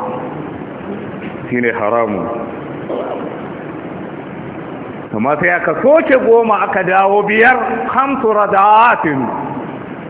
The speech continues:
shayarwa biyar. Kuma har manzon Allah ya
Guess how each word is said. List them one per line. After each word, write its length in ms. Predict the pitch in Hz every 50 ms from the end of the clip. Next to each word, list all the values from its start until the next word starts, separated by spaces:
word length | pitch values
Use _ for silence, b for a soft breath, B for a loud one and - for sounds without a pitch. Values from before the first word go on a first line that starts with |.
| - -
shayarwa 440 | - 170 180 185 185 175 170 165 160
biyar. 280 | 156 160 156 151 151 143 147 151 151 151 - - - - - - - - - - - - - - - - - - - - - - - - - - - - - - - - - - - - - - -
Kuma 160 | 139 139 147
har 160 | 143 170 175
manzon 480 | 175 170 160 147 139 131 143 147 160 -
Allah 440 | 156 165 165 160 151 143 131 123 120 120
ya 220 | 123 131 156 175